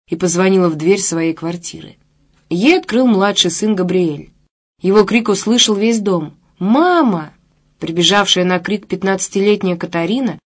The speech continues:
повисла на шее матери, но тут же отпрянула. "Мама,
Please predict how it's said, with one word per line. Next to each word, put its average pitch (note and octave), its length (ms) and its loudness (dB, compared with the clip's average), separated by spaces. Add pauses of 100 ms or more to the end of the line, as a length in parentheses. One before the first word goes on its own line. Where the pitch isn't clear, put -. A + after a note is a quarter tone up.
(200)
повисла F3 460 2
на E3 160 -2
шее F3 260 -2
матери, D#3+ 540 -10 (280)
но E3 100 -6
тут F#3 220 -6
же F3 120 0
отпрянула. D3 540 -10 (420)
"Мама, A3 460 0